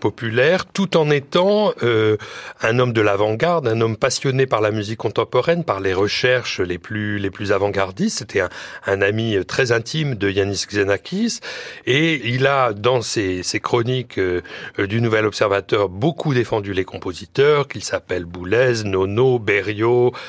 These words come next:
euh, Xenakis, euh, Luis de Pablo. Il était vraiment un grand défenseur de la création, et en même temps, quelqu'un qui était, euh,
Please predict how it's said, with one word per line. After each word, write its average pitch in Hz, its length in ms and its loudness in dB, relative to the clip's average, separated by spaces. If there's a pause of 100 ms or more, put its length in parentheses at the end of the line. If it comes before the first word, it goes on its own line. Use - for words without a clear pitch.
(180)
euh, 95 120 2
Xenakis, 101 1080 -2
euh, 92 100 0
Luis 92 260 -6
de 110 80 -2
Pablo. 110 720 0 (360)
Il 107 220 -4
était 110 240 0
vraiment 123 300 2
un 104 100 2
grand 131 160 2
défenseur 135 420 0
de 110 60 2
la 113 140 2
création, 147 500 -2
et 208 160 2
en 156 60 2
même 139 180 2
temps, 202 300 0 (340)
quelqu'un 143 420 2
qui 175 200 -4
était, 127 380 2
euh, 113 180 4